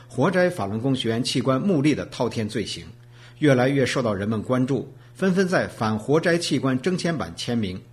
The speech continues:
呼吁制止中共这种罪恶行为。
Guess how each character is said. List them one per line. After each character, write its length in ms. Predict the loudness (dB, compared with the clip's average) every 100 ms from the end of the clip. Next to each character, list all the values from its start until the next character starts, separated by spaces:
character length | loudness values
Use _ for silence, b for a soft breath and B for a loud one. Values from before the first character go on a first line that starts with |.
| B B B
呼 180 | 2
吁 180 | 4 4
制 220 | 2 2
止 180 | 2 -2
中 200 | -2 0
共 180 | 0 0
这 100 | -2
种 220 | -4 -6
罪 240 | -2 0 0
恶 160 | -2
行 240 | -4 -8 -8
为。 180 | -8